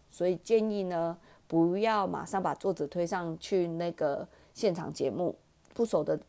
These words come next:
那个不上-，上-，没上过广播的作者，建议不要马上。那这是，呃，广播有没有现场或是预录这件事情，是广播通告非常重要的。那再来一个是，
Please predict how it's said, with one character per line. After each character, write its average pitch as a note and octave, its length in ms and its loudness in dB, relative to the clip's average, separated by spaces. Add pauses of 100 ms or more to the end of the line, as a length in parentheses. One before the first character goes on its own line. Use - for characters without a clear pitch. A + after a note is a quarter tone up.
那 G#3+ 160 2
个 G3 100 4
不 - 160 -2
上-， G#3+ 260 -6
上-， A3 260 -2 (400)
没 F#3 160 0
上 A3 240 0
过 G#3+ 160 8
广 D#3+ 240 2
播 F#3+ 240 8
的 F3+ 80 -2 (140)
作 G#3 160 6
者， C3+ 140 -4
建 G3+ 220 6
议 F#3+ 80 2
不 F3+ 100 -2
要 E3+ 100 4
马 - 180 -4
上。 D3 260 0 (540)
那 A#3+ 140 0
这 A#3 200 4
是， A3 540 2
呃， E3+ 260 0
广 D#3+ 260 0
播 A3 240 6
有 F#3+ 100 2
没 D#3+ 120 -2
有 F3+ 280 0
现 F#3 340 2
场 F3+ 200 -10
或 F3+ 340 6 (400)
是 F3+ 640 2 (160)
预 G#3 140 4
录 G3 180 4
这 G3 140 2
件 G3 160 4
事 G3 180 0
情， D#3 220 -4
是 F3+ 380 0
广 E3 180 2
播 G#3 160 4
通 G3+ 220 -2
告 G3 180 0
非 F#3 180 2
常 D#3+ 240 -4
重 F3 220 2
要 D#3+ 220 2
的。 - 240 -2 (880)
那 A3 240 0
再 A3 220 2
来 F3+ 140 4
一 F3+ 120 2
个 F3 180 4
是， G3+ 260 4